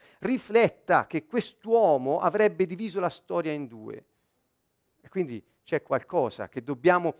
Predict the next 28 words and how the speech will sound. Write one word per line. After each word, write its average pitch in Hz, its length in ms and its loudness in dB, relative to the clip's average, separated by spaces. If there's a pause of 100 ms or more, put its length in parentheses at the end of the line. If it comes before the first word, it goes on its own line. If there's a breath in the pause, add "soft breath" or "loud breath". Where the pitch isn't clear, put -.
(140)
tener 190 300 0
presente 233 500 0
nelle 170 220 0
sue 190 220 -4
parole, 120 420 0
più 311 420 4
di 233 180 -4
quelle 269 360 2
di 214 120 -4
chiunque 247 600 4
altro 214 360 0
si 208 140 -10
svegli 190 340 0
domani 156 300 -6
mattina, - 480 -18 (420)
perché 220 280 -4
non 226 180 -4
dividerà 185 460 -2
la 123 120 -4
storia 113 360 -16
in - 80 -20
due, - 180 -20 (720)
ma 131 100 -4
farà 175 240 -2
parte 214 400 0
del 165 220 0
dopo 190 340 0
Cristo. - 460 -20